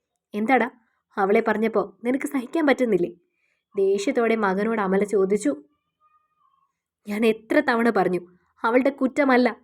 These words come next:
എൻ്റെ കുഴപ്പമാണെന്ന്? അവൾ പലതവണ പറ്റില്ലെന്ന് പറഞ്ഞപ്പോൾ ഞാൻ അവളുടെ പിന്നാലെ നടന്നതും അവളെ ഇതിലേക്ക് വലിച്ചിട്ടതും. പിന്നെ മമ്മ എന്തിനാ അവളുടെ കുറ്റമായിട്ടത് പറയുന്നത്?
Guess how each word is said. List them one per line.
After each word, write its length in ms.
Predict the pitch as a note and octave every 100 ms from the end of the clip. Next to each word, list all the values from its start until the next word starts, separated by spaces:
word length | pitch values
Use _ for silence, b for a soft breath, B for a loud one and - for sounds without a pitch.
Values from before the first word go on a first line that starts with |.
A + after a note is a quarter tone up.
| _ -
എൻ്റെ 200 | A#3 C4
കുഴപ്പമാണെന്ന്? 720 | C4 C4 C4 D4 C4+ C4 C#4+ D4 _ _ _ _ _ G#3+
അവൾ 220 | A#3 C4+ C4+
പലതവണ 520 | B3 B3 C4+ C4 C4
പറ്റില്ലെന്ന് 520 | B3+ A#3 B3+ B3 B3
പറഞ്ഞപ്പോൾ 460 | G#3+ G#3 A3 G#3+ G#3 - A3+
ഞാൻ 280 | B3+ C4 D#4
അവളുടെ 240 | D4 C#4 C4+
പിന്നാലെ 360 | A#3+ A#3+ A#3+
നടന്നതും 440 | A#3 G3 G3 G3 G3+ - b b b
അവളെ 260 | A3 B3 C4
ഇതിലേക്ക് 380 | A3+ A3+ A3+ A#3
വലിച്ചിട്ടതും. 640 | A#3 A#3+ A#3+ G3+ F#3 - - _ _ _ _ -
പിന്നെ 160 | A#3+
മമ്മ 240 | A#3+ A#3 B3
എന്തിനാ 340 | B3 A3 B3 G#3+
അവളുടെ 260 | G3 G#3+
കുറ്റമായിട്ടത് 600 | A3 G#3+ A3 G#3+ G#3+ A3
പറയുന്നത്? 480 | A3 F#3+ G3+ G#3 F3+